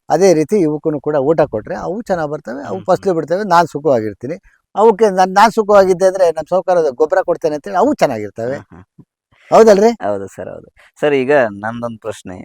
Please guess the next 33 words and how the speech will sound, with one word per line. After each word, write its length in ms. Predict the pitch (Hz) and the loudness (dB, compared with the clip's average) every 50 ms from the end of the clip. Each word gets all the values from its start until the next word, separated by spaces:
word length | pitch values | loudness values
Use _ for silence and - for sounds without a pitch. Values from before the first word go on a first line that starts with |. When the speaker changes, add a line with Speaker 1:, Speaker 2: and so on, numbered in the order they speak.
| - _ | -8 _
Speaker 2:
So, 60 | 160 | -2
ಈಗ 140 | 156 151 143 | -2 2 4
ಒಂದ್ 400 | 151 147 143 156 170 185 175 175 | 4 4 6 4 2 2 -4 -8
ಇಂಚ್ 280 | 175 175 170 - 151 151 | -8 -8 -8 -12 -8 -4
ನೀರಿದೆ 300 | 156 151 143 139 135 135 | -4 -4 -4 -2 -2 -4
ಅನ್ಕೊಳ್ಳಿ 340 | 127 120 - 117 104 101 | -4 -4 -6 -6 -6 -6
ಸರ್. 160 | - - 101 - | -8 -10 -4 0
Speaker 1:
ಒಂದ್ 260 | 175 233 269 285 294 | 2 4 4 4 2
ಇಂಚ್ 220 | 277 254 196 202 240 | 2 0 0 2 4
ನೀರಿದ್ರೆ 480 | 240 240 233 233 208 196 233 240 240 233 233 226 226 220 214 208 202 196 | 6 6 6 6 6 6 8 8 8 8 8 8 8 6 6 6 4 4
ಒಂದ್ 220 | 180 180 175 175 | 2 0 0 2
ಎರಡ್ 200 | 170 190 202 202 | 2 2 2 2
ಮೂರ್ 240 | 208 220 220 202 175 | 2 2 2 2 2
ಬೋರ್ 160 | 190 202 196 | 2 2 2
ಒಂದೊಂದ್ 340 | 190 180 175 185 180 165 175 | 2 2 0 -2 -4 -4 -10
ಇಂಚ್ 220 | 180 - _ 160 | -14 -14 _ _
ನೀರು 260 | 165 170 165 160 165 | 0 0 4 4 4
ಒಂದು 300 | 170 156 151 156 160 160 | 4 2 0 -2 -2 -2
Speaker 2:
ಹಾ. 280 | 151 - _ 123 117 107 | -4 -4 _ -10 -10 -2
Speaker 1:
ಸಣ್ಣದು 520 | 95 - 170 190 202 220 220 220 214 180 | -2 -2 -2 0 -4 -2 -2 -2 -4 -4
ತೊಟ್ಟಿ 340 | 165 - - 131 - - 175 | -6 -6 -6 -6 -2 -2 -2
ಮಾಡ್ಕೊಂಡ್ಬಿಟ್ಟು, 680 | 165 156 143 131 - 135 131 131 123 - 160 156 143 - _ | 0 0 -2 -2 -2 -4 -4 -4 -4 -4 -4 -4 -4 -6 _
ಕೃಷಿ 160 | 147 139 127 | -8 -4 -2
Speaker 2:
ಹ್ಮ್. 80 | 160 165 | 0 0
Speaker 1:
ಹೊಂಡ 180 | 156 147 139 | 0 0 -2
ಮಾಡ್ಕೊಂಡ್ಬಿಟ್ಟು 500 | 139 127 123 120 - - 123 123 117 - | -2 -2 -4 -6 -6 -8 -10 -8 -6 -4
ಅದಕ್ಕೆ 200 | 135 120 101 92 | -4 -4 -4 -8
Speaker 2:
ಹ್ಮ್. 80 | - 107 | -6 -6
Speaker 1:
ಡಂಪ್ 220 | 123 135 139 151 | -6 -6 -4 -4
ಮಾಡಿ 320 | 151 135 113 117 147 170 160 - _ _ _ _ _ _ _ _ _ - | -4 -4 -2 -2 -4 -4 -6 -10 _ _ _ _ _ _ _ _ _ -2
ಒಂದ್ 180 | 139 151 143 139 | 0 2 4 6
ಎರಡೂವರೆ 460 | 139 139 160 185 208 208 208 208 202 | 6 8 8 8 8 6 6 6 4
ಇಂಚಿನ 240 | 190 - - 185 | 0 0 -4 -6